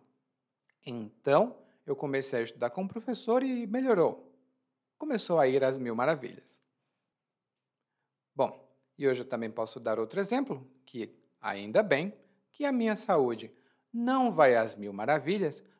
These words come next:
mas está muito melhor do que estava dois anos antes.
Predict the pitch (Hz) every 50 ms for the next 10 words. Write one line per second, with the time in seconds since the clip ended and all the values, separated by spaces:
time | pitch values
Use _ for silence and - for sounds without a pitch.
0 | _ _ 104 110 107 113 - - - 98 98 95 92 92 113 160 208 220 220 240
1 | 240 240 226 180 143 139 147 160 - - - _ _ _ 165 175 - 220 220 196
2 | - - - 123 120 120 117 127 131 - _ _ _ _ _ _ 131 139 147 147
3 | 123 107 104 95 95 104 113 117 120 98 - - _ - - - -